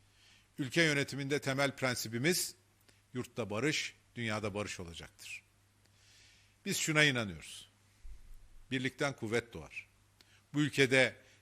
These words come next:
demokrasiye inanan milletimiz de kimseye ötekileştirmeden, kimseyi dışlamadan, herkesi kucaklayarak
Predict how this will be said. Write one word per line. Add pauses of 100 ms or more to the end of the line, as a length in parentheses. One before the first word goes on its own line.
(140)
demokrasiye
inanan
milletimiz
de
kimseye
ötekileştirmeden, (440)
kimseyi
dışlamadan, (340)
herkesi
kucaklayarak